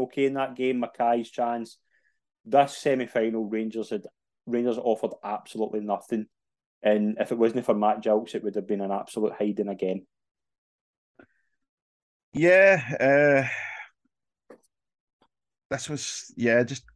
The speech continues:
Speaker 2: a weird day because we offered nothing. We seemed to, yeah, I, I mean, suppose understandably when we've just been spanked with them a few weeks before, but we just tried to sit in and
Speaker 1: Mm-hmm.
Speaker 2: keep, keep Celtic at bay that day. I remember, you know, the, the one with Barry Mackay,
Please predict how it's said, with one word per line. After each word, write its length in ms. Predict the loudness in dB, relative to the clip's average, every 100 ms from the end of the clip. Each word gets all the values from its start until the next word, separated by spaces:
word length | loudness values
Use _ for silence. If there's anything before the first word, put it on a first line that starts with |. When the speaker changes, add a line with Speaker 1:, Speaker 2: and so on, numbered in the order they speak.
| _ _ -6
Speaker 2:
a 80 |
weird 320 | -2 0 0 0
day 160 | -4
because 520 | -4 -4 -4 -4 -4 -8
we 460 | -2 2 2 0 -6 _ -4
offered 280 | -2 -2
nothing. 520 | -2 -2 -4 -2 0 0
We 80 |
seemed 260 | -4 -6 -6
to, 240 | -4 -4 -6 _ _ _ _ _ _ _ _ _ -2
yeah, 220 | 4 6
I, 240 | 6 6
I 20 | 6
mean, 180 | 6 4
suppose 360 | 0 0 0
understandably 720 | 0 -2 -2 -4 -4 -2 -4
when 160 | -4 -6
we've 100 | -6
just 200 | -10 -8
been 100 | -8
spanked 340 | -2 -2 0
with 80 | 2
them 80 | 0
a 40 |
few 160 | 0 -4
weeks 120 | -6
before, 280 | -6 -2 0
but 120 | 0
we 80 | -2
just 200 | -4 -4
tried 220 | -4 -4
to 80 | -6
sit 200 | -4 0
in 200 | 0 -2 -8
and 220 | -6 -4
Speaker 1:
Mm-hmm. 180 | -6 -8 -12
Speaker 2:
keep, 300 | -8 -8 -8 -8
keep 180 | -6
Celtic 300 | -4 -6 -6
at 100 | -12
bay 300 | -6 -2 -2 -6 _ _ _ _ _ 2
that 260 | 2 2
day. 360 | 0 2 2 2
I 80 | 2
remember, 380 | 4 4 2 0
you 140 | 0
know, 140 | -2 0
the, 260 | -2 -2 -8 _ _ _ -8
the 120 | -4
one 140 | 0 0
with 120 | 2
Barry 200 | 2 2
Mackay, 500 | 0 -4 -4 -2 -4